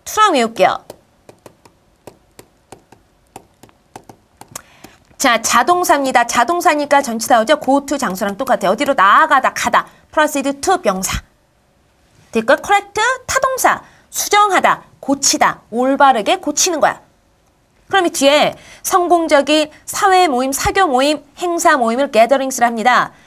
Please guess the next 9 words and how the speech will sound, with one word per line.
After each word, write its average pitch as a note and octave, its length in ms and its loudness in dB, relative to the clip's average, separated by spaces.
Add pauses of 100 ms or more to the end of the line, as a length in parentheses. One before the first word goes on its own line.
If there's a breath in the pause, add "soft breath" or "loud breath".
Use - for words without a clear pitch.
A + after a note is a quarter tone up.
(160 soft breath)
어쨌든 E4 560 2
자동사는 C#4 560 0
안 G3 160 -2
되겠고 A3+ 440 2 (420 loud breath)
수정하는 F#4+ 540 2
거냐 C4 340 2
아니면은 E4 640 -2 (100)
기획하는 C4 420 -2
거냐 G#3 460 2